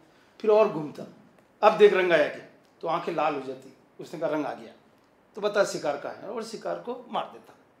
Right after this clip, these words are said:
ये सियार देखता रहा, शेर मर गया। उसके बाद सियार को लगा कि यार वो जो कर रहा था अपन भी करें, तो उसने एक खरगोश को मंत्री बना दिया। उसने कहा तो कोई शिकार आया तो मेरे को बता देना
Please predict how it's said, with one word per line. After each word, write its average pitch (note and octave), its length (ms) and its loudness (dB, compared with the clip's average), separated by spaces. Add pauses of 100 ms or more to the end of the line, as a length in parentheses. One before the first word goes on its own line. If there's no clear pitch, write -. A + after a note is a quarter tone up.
(680)
ये C#4 140 -2
सियार A3 340 -4
देखता G#3 280 0
रहा, G#3+ 140 -4 (1600)
शेर A#3+ 260 0
मर A3+ 160 -2
गया। G#3+ 200 -4 (400)
उसके E3+ 200 -8
बाद G3+ 120 2
सियार F#3 260 -2
को G3 120 -4
लगा F#3 200 -4
कि F3+ 200 -4
यार E3+ 160 0
वो D#3 180 -2
जो G3 140 2
कर G3+ 140 2
रहा G3 100 4
था G3 100 0
अपन A3 240 -2
भी C4+ 80 -4
करें, A3+ 220 -2 (1200)
तो G3+ 60 -2
उसने G3 280 -2
एक A#3+ 100 0
खरगोश G#3 340 -2
को A#3+ 120 -2
मंत्री G#3 260 -2
बना F3+ 200 2
दिया। E3 180 0
उसने F3 160 -6
कहा G3 100 -2
तो G#3+ 100 0
कोई A#3 140 -6
शिकार G#3 300 2
आया G#3+ 120 4
तो B3+ 80 -6
मेरे A3 120 0
को G3+ 60 -4
बता D3+ 180 0
देना C3 200 -6